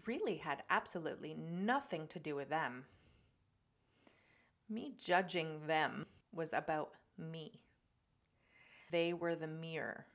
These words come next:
showing me a bit of myself that I didn't like. And when I checked in with my body and became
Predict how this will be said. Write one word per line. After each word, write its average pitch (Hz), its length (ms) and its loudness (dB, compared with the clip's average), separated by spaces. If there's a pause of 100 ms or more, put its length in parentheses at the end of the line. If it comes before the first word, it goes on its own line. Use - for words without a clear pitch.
(500)
showing 175 600 -2
me 160 180 -4
a 151 40 -4
bit 151 240 -4
of 147 140 -8
myself - 800 -4
that 135 100 -6
I 131 100 0
didn't 120 340 -8
like. 147 400 -6 (1200)
And 156 120 -12
when 131 100 -8
I 127 200 -10
checked 196 420 -2
in 277 240 2
with 165 140 -4
my 151 160 -8
body 175 500 -2
and 156 120 -6
became 175 720 -6